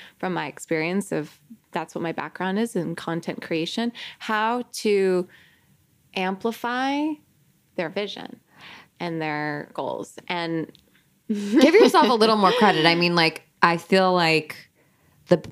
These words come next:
Speaker 2: brands that you've blown up, like, at least four huge brands that are now huge, at
Speaker 1: Yeah.
Speaker 2: least.
Speaker 1: Yeah.
Speaker 2: And took them from, like, rinky dink, they're taking their own photos and making their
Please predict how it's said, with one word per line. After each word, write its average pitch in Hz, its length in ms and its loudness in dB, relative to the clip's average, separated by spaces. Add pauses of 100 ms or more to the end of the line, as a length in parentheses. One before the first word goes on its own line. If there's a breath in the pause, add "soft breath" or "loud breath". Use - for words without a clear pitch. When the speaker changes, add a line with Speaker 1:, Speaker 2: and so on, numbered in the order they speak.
Speaker 2:
brands 170 340 0
that 190 140 -6
you've 269 240 -2
blown 196 260 2
up, 165 160 -2
like, 160 260 -2
at 151 160 2
least 143 380 -2
four 147 640 -4
huge - 440 -6 (140)
brands 165 280 0
that 160 100 0
are 156 80 0
now 139 240 -2
huge, - 520 -8 (840)
at 196 140 6
Speaker 1:
Yeah. - 40 -2
Speaker 2:
least. 170 760 -2
Speaker 1:
Yeah. - 240 -10 (240)
Speaker 2:
And 156 640 0 (160)
took 208 220 0
them 180 140 0
from, 175 140 0
like, 160 400 -2
rinky 170 400 2
dink, 156 500 -2 (540)
they're 165 180 2
taking 160 240 0
their 151 140 0
own 151 140 0
photos 147 800 0
and 143 800 -2 (460 loud breath)
making 156 400 0
their 151 260 -2